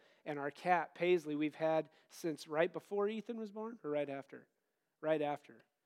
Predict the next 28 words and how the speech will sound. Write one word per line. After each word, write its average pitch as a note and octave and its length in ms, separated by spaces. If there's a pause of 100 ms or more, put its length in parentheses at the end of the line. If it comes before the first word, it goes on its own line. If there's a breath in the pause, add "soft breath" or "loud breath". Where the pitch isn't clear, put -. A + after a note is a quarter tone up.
(380)
And D3 100
I - 140
<laughs> - 0
looked G3+ 240
at E3 100
her A3 380 (220 soft breath)
and E3 100
I D#3+ 60
looked F#3 240
at D3 80
the - 60
kids F#3+ 320
and E3 80
I D#3 60
went, C#3+ 220 (1080)
"Oh, D#3+ 120
wow, D3+ 380
she's F#3+ 260
old." D3 300 (180)
<laughs> D#4 80 (1800 loud breath)
And G#3 180
I F#3+ 120
looked G3+ 220
at F3 120
Sarah G3 200
and G3 100
I E3 40
went, C#3+ 200